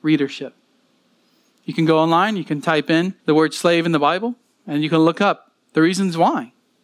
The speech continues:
according to your translation. They would say it's too offensive to modern readers, especially in the United States. We don't like to think of ourselves as slaves of anyone, especially in Texas.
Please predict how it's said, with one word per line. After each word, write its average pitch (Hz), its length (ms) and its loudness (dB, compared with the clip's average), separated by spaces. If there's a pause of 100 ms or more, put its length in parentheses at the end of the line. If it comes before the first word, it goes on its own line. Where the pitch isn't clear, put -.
(260)
according 165 340 -2
to 165 60 -4
your 170 120 2
translation. 185 560 -4 (360)
They 180 180 2
would 190 140 -2
say 202 180 2
it's 196 140 -2
too 214 160 2
offensive 240 400 0
to 202 80 -6
modern 180 300 2
readers, 220 560 -4 (800)
especially 180 320 -4
in 196 80 0
the 190 40 2
United 196 280 0
States. - 540 -6
We 156 100 -4
don't 180 300 -4
like 190 180 -4
to 202 80 -6
think 180 180 -4
of 165 80 -2
ourselves 147 460 -4
as 135 200 -8
slaves 139 600 -2 (420)
of 151 160 0
anyone, 147 400 -2 (220)
especially 226 420 -4
in 180 80 -6
Texas. - 680 -8